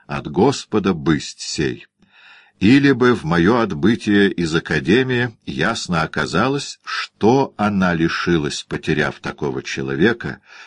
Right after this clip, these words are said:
который через столь много лет украшал оную и всегда с гонителями наук боролся, несмотря на свои опасности.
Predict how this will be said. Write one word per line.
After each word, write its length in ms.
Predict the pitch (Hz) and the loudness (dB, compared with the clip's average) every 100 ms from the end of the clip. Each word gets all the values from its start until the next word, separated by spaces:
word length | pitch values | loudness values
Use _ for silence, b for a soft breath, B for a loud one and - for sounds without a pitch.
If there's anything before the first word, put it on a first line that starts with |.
| B | B
который 480 | 78 71 85 80 80 | -8 -2 0 2 0
через 340 | - 78 73 | -2 -4 -4
столь 360 | - - 98 90 | -4 0 2 4
много 380 | 85 80 92 87 | 2 2 2 2
лет 300 | 85 98 98 | 2 0 -2
украшал 800 | 90 - 76 - - 117 131 - | -8 -6 -4 -4 -2 -2 -2 0
оную 600 | 113 110 98 82 73 64 B B B | 2 2 2 0 -2 -6 B B B
и 140 | 80 | -6
всегда 560 | - - 78 71 85 78 | -4 -6 -6 -2 -2 -2
с 100 | - | -4
гонителями 720 | 82 80 113 135 113 113 110 | -2 2 2 2 0 2 0
наук 440 | 107 98 101 107 | 0 2 0 -2
боролся, 720 | - 85 92 104 - - 67 - _ _ - | -4 0 2 2 0 -8 -8 -8 _ _ -12
несмотря 680 | 69 - 80 - 76 90 | -10 -8 -10 -8 -2 0
на 100 | 92 | 0
свои 580 | 87 - 69 65 71 69 b b | -2 -4 -4 -2 -4 -6 b b
опасности. 880 | 69 67 69 67 - 60 - - | -14 -10 -8 -8 -10 -12 -16 -18